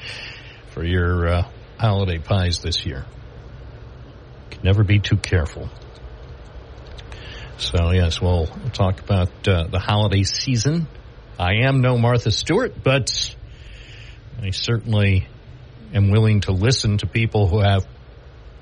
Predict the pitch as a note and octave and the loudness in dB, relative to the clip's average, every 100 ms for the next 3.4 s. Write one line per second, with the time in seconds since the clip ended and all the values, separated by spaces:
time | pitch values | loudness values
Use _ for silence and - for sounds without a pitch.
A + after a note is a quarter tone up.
0 | - - - - - C3 A2 - D3+ A2 | -20 -20 -20 -16 0 2 2 2 2 0
1 | - - - - - - - - - F2 | -2 -8 -10 -14 -20 -20 -18 -16 -6 -2
2 | E2 - G2+ G2+ F#2 F2+ A2+ C3+ A#2+ A2+ | -2 0 2 4 4 4 2 0 2 4
3 | A2+ A2 G#2+ G#2+ | 4 4 4 4